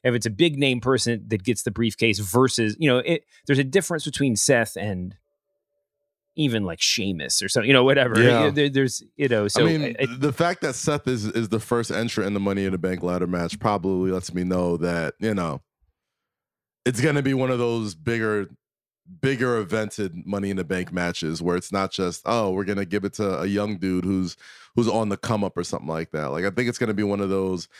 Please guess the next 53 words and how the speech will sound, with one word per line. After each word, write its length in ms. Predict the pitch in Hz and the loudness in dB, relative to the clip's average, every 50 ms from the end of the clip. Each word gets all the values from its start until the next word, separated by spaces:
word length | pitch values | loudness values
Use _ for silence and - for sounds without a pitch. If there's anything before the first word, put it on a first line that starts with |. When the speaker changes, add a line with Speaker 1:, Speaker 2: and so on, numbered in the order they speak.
| - - - | -14 -2 -2
Speaker 2:
it 120 | 135 147 - | 0 0 2
kinda 220 | - 190 196 190 | 2 2 2 2
gives 220 | 175 156 170 165 151 | 0 0 -2 0 0
me, 80 | 165 160 | 0 0
like, 220 | 151 139 127 - | 0 0 0 -2
the 100 | 127 117 | -2 -2
vibe 340 | 95 98 113 113 120 120 104 | -2 0 0 0 0 0 -2
of 100 | 110 98 | -2 -2
when, 140 | 101 117 107 | -2 -2 -2
like, 160 | 107 98 95 | -2 -4 -4
John 260 | - - 107 110 110 | -2 -2 -2 -2 -2
Cena 280 | 101 - 107 110 113 120 | -4 -4 -4 -2 -2 -2
won 120 | 110 113 113 | -2 0 -2
the 60 | 113 | 0
Money 240 | 110 117 117 117 117 | -2 0 0 0 0
in 60 | 113 | -2
the 80 | 113 101 | 0 0
Bank 220 | 113 117 117 101 | 0 -2 -2 -2
contract. 540 | - 117 120 120 113 123 127 127 123 - _ _ _ _ _ _ _ _ _ _ - | 0 0 0 0 0 0 0 0 -2 -4 _ _ _ _ _ _ _ _ _ _ -6
And 160 | 92 107 104 | -4 -2 -2
then, 220 | 104 104 101 101 | -2 -2 0 2
you 80 | 139 147 | 4 6
Speaker 1:
Mm-hmm, 80 | 151 156 | 6 6
Speaker 2:
know, 60 | 151 | 6
you 60 | 143 | 6
kinda 80 | - 135 | 6 4
Speaker 1:
exactly. 380 | 127 110 135 127 117 104 107 104 | 4 6 6 4 4 4 0 0
Speaker 2:
knew 40 | 104 | 0
that 120 | 107 104 104 | 0 0 -2
was 160 | 104 101 - | -2 -4 -4
coming. 360 | - 120 113 107 110 110 113 | -2 -2 -2 -2 -2 -4 -4
So 420 | - - 110 104 98 95 92 87 - - - - _ _ _ | -4 -4 -2 -2 0 0 -2 -4 -6 -10 -20 -20 _ _ _
I 100 | - 143 | 0 0
wouldn't 240 | 165 180 151 135 123 | 0 0 -2 -2 -4
surpri-, 220 | 113 95 117 104 90 | -4 -2 -2 -2 0
I 100 | - 123 | 0 0
wouldn't, 280 | 139 - 123 110 - | 0 -2 -2 -4 -2
it 60 | - 120 | -2 -2
wouldn't 240 | 131 131 110 107 - | 0 0 -2 -4 -4
surprise 400 | - 98 - 104 95 90 85 85 | -6 -4 -2 -2 -2 -2 -2 -6
me 60 | 90 | -6
by 140 | - 80 82 | -6 -6 -6
seeing 340 | - - 82 80 78 76 73 | -6 -6 -6 -6 -6 -4 -4
that. 240 | 73 71 65 - - | -6 -6 -6 -8 -6
But, 220 | _ 78 69 55 76 | _ -6 -6 -4 -4
uh, 40 | |
yeah, 340 | 92 90 107 131 123 101 87 90 | -2 0 0 0 0 0 -2 -2
it's, 340 | 127 139 - - - - - _ _ _ _ _ _ _ _ _ _ | -4 -4 -4 -8 -8 -10 -12 _ _ _ _ _ _ _ _ _ _
yeah, 300 | - 131 175 196 185 131 101 | -2 0 2 2 0 0 -2
I 40 | |
think 200 | - - 143 135 | -4 -6 -8 -4
t-, 80 | - 156 - | -4 -6 -4
uh, 160 | - 113 117 | -4 -6 -6